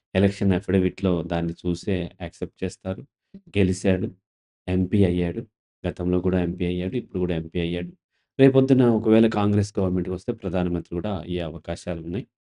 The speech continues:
ఒకవేళ వచ్చినట్లయితే. ఇలా రకరకాలుగా ఇప్పుడు ఉన్నదాన్ని మనం కన్సిడర్ చేయకుండా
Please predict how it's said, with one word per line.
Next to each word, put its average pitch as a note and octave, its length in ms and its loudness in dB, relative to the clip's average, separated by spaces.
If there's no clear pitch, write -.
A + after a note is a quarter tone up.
ఒకవేళ G2 220 2
వచ్చినట్లయితే. E2+ 680 -6
ఇలా C#3 120 8
రకరకాలుగా A2+ 840 2
ఇప్పుడు A2 420 6
ఉన్నదాన్ని C#3+ 600 8
మనం A2+ 260 2
కన్సిడర్ G#2 540 -2
చేయకుండా E2 520 -8